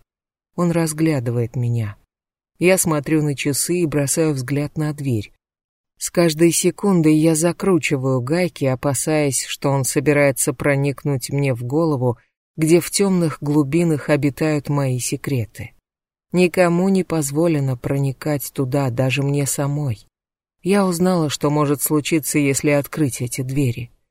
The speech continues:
Но он продолжает молчать, и это становится невыносимым. Поэтому я заполняю пустоту. Но когда открываю рот, то немедленно жалею об этом, потому что делаю как раз то, что ему не нужно.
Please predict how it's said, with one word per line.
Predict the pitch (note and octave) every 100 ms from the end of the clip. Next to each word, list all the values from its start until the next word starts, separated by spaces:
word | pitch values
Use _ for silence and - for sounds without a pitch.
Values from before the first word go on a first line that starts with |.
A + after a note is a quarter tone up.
| _ _
Но | D#3+ E3
он | E3+ E3+
продолжает | - E3 D#3 E3+ E3 E3+ C#3 -
молчать, | C#3+ C#3+ - F#3 F3 - _ _ _ _
и | -
это | F3 E3 E3
становится | - E3 D#3+ D3+ D3 - D#3
невыносимым. | D#3+ D#3+ E3+ E3+ E3+ - D#3+ B2 A2 G#2 - _ _ _ _ _ _ -
Поэтому | A3+ A#3+ A3 D#3+ D#3
я | D3+ F3
заполняю | D#3+ E3+ F#3+ F3+ F3+ F3+ C#3 A#2+
пустоту. | - D3 - C#3 C3 - G#2 - _ _ _ _ _ -
Но | E3
когда | D#3+ E3+ D#3+ D#3+
открываю | D#3 - E3 E3 E3 D#3+
рот, | E3+ F#3 - -
то | C#3+
немедленно | C#3 D3+ D#3+ E3+ E3 D3+ D3+ D#3
жалею | D3 E3 F3+ F#3 C3
об | A#2 B2
этом, | A#2+ B2+ B2
потому | C#3+ D3+ D3+ D#3
что | - D#3
делаю | C#3+ F3 D#3+ D3
как | D#3 C#3+
раз | D#3 D3
то, | - F#3+
что | F3 - D3
ему | C#3+ C#3+
не | C#3 C#3
нужно. | C#3 A#2+ A2 G#2+